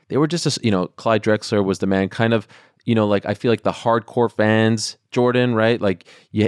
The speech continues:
you had to really appreciate basketball to appreciate him. He was one of the last guys to be on the Dream Team, so that felt like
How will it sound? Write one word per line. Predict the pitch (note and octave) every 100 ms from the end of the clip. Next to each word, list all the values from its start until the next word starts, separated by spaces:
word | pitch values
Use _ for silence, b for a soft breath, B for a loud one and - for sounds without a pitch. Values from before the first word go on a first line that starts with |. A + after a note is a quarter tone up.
| -
you | G2+
had | A2 A#2+ -
to | A#2
really | G#2 A2+ B2
appreciate | A2+ - A#2 - A2
basketball | G#2 G#2 - G#2+
to | - G2+
appreciate | - A2 G#2 G#2+ G2
him. | G#2+ G#2+
He |
was | G#2 G2+
one | G2+
of |
the | F#2
last | G2+ G2+ -
guys | G#2 G#2 F#2+
to | -
be | F2 G2+ F#2 B B -
on | G2 F#2+
the | E2+
Dream | A2+ C#3 C#3
Team, | - C3+ B2
so | A2
that | A2
felt | - A#2 G#2+
like | G2+ F#2+